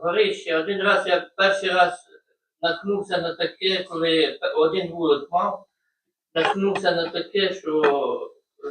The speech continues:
занесли, тоді зими були холодніші, занесли його на чердак. Я на роботі, хтось ще дзвонить, кричить, «Твої бджоли весь чердак заселили».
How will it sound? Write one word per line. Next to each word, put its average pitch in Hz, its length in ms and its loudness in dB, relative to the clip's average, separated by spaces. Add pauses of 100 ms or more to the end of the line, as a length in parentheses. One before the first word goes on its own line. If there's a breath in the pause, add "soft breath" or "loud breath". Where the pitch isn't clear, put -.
занесли, 170 520 0
тоді 160 340 -6
зими 156 320 0
були 147 280 -2
холодніші, 151 800 -2
занесли 156 460 -2
його 156 260 -2
на - 100 -6
чердак. - 540 -8 (1700)
Я 180 200 4
на 165 140 4
роботі, 170 880 2 (520)
хтось 170 200 -8
ще 156 180 2
дзвонить, 185 540 0
кричить, 185 580 -4 (1000)
«Твої 180 260 4
бджоли 190 320 4
весь 180 480 4 (420)
чердак 160 460 2
заселили». 127 680 -4